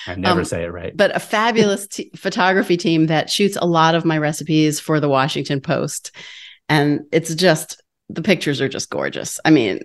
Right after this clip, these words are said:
Speaker 2: it's fabulous. But, um, but yes, this, this visual appeal is so important. It really is. And I love how you say it just happens to be healthy, because I,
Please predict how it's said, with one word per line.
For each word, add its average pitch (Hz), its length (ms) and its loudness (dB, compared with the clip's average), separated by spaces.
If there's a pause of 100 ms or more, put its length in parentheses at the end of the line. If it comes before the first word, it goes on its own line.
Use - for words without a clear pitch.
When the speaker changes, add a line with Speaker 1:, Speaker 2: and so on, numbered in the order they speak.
(120)
Speaker 2:
it's 151 180 -4
fabulous. - 540 -4 (340)
But, 190 220 2
um, 180 440 2 (400)
but 180 140 4
yes, 254 320 4
this, 185 340 0
this 180 200 0
visual 247 480 4
appeal 202 440 2
is 294 300 4
so 156 180 4
important. 131 640 0
It - 60 -4
really 185 400 2
is. 170 160 2
And 175 200 0
I 175 100 2
love 208 300 2
how 269 100 0
you 190 220 4
say 151 480 2
it 156 100 -4
just 165 180 -8
happens 156 340 -4
to - 60 -8
be 156 80 -2
healthy, 151 260 -2
because 156 340 -2
I, 196 340 2